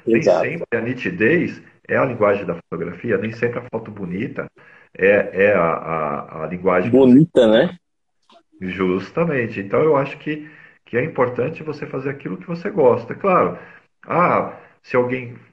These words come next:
Speaker 1: é, se não teve grande aceitação no sentido de visualizações, mas você se propôs a colocar a foto ali, né, pra, pra ter essa avaliação, é importante que você continue passando, porque é, não, é sério, não precisa de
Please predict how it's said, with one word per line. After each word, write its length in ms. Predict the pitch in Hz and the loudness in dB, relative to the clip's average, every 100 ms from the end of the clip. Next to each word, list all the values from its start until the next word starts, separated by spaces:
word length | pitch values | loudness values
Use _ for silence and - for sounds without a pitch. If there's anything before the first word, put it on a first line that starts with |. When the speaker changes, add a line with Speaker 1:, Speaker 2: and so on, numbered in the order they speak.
| _ | _
Speaker 1:
é, 640 | 101 101 98 95 87 76 - | 2 6 6 4 0 -4 -6
se 160 | - | -12
não 80 | 107 | -10
teve 220 | 107 107 | -4 -4
grande 240 | 95 104 107 | -2 -2 -2
aceitação 640 | 101 98 95 87 - 92 | -4 -6 -4 -6 -6 -10
no 100 | 87 | -10
sentido 400 | - 87 - 87 | -14 -14 -12 -12
de 120 | 87 | -12
visualizações, 920 | 104 95 85 82 82 - 107 110 90 - - _ - | -10 -6 -6 -6 -14 -10 -8 -6 -8 -14 -20 _ -8
mas 120 | 87 | -6
você 300 | 90 90 107 | -6 -6 -6
se 180 | 98 - _ - | -6 -10 _ -6
propôs 420 | 98 - 104 104 | -6 0 0 0
a 60 | |
colocar 300 | 92 87 87 | -2 -4 -6
a 60 | 87 | -8
foto 300 | - 90 82 | -6 -6 -6
ali, 200 | 78 98 | -8 -6
né, 240 | 95 101 - - _ _ | -6 -8 -10 -20 _ _
pra, 160 | 92 87 | -4 -4
pra 420 | 87 _ - 85 | -6 _ -4 -4
ter 280 | - 95 98 | 0 2 2
essa 120 | - | 2
avaliação, 840 | 85 82 80 73 - 123 160 - - - _ | -2 0 -2 -4 -4 -4 -4 -6 -14 -20 _
é 60 | 170 | -10
importante 420 | 180 190 180 - | -4 -2 -2 -6
que 60 | - | -8
você 160 | - | -10
continue 560 | 180 190 - 202 185 190 | -8 -8 -8 -4 -2 -2
passando, 440 | 165 - - 123 | -4 -8 -6 -8
porque 420 | - - - 143 143 - - _ _ - | -8 -12 -8 -8 -8 -20 -20 _ _ -8
é, 320 | - 117 117 117 | 0 4 4 2
não, 260 | 120 139 - 170 - - - - _ - | -4 -10 -6 -6 -8 -18 -20 -20 _ -4
é 120 | 131 | -4
sério, 520 | 127 - 131 117 101 | -4 2 4 4 2
não 100 | 110 - | -4 -6
precisa 340 | 165 165 180 | -8 -4 -4
de 240 | 185 156 | -4 -6